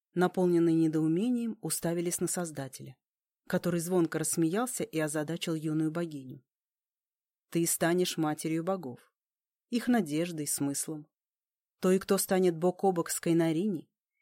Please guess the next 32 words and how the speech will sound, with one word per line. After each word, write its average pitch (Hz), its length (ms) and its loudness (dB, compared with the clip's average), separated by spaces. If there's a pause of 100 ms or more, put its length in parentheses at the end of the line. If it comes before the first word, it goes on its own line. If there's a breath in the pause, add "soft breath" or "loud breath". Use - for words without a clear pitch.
и 190 100 0
поведет 202 460 2
за 226 100 2
собой 202 380 2
остальных». 170 640 -4 (1000)
«Но 170 220 4
кроме 185 260 4
нас 220 260 4
ведь 175 140 -4
никого 220 320 2
нет», 226 380 0 (340)
удивился 170 560 -2
юный 160 300 2
бог 160 260 -4
Кайнарини. 151 720 -4 (840)
«Куда 208 340 4
поведу?» 339 500 2 (420)
вторила 190 440 2
ему 180 240 4
Айнарика. 165 640 0 (1000)
«И 202 100 0
почему 190 380 4
мне 254 160 8
не 285 120 8
пришло 277 320 2
в 240 80 0
голову 240 360 6
добавить 202 480 4
вам 185 200 4
чуть 185 240 0
больше 185 340 2
терпения?» 156 680 0